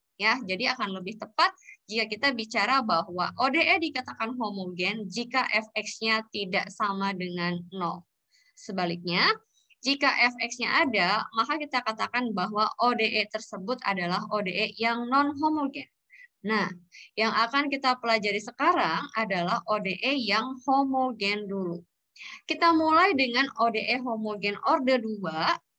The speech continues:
Nanti pada akhirnya setelah kita dapatkan konsep O D E untuk orde dua yang homogen, baru kita generalisasi untuk O D E homogen dengan orde yang lebih tinggi.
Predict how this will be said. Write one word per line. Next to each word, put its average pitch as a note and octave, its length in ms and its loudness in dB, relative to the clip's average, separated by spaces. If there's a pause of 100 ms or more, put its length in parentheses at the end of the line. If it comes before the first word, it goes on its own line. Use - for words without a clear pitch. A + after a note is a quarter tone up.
(180)
Nanti A3 640 0
pada G#3+ 320 0
akhirnya A3+ 480 0
setelah B3 400 0
kita A#3 240 -4
dapatkan G3 640 -2
konsep D#4 480 2
O A#3+ 80 2
D G#3 160 2
E G3+ 160 0 (640)
untuk G#3 320 -2
orde A3 240 2
dua G#3+ 240 2
yang F#3 320 0
homogen, C#4 640 2 (240)
baru A3 400 2
kita G#3+ 400 -2
generalisasi F#3+ 1040 -2
untuk A3 400 -4
O G3+ 80 0
D F#3 160 -2
E G3 160 -2
homogen G#3+ 640 0
dengan G3+ 320 -2
orde G3 320 -2
yang A3 320 -2
lebih F3+ 400 -6 (720)
tinggi. A#3+ 400 -6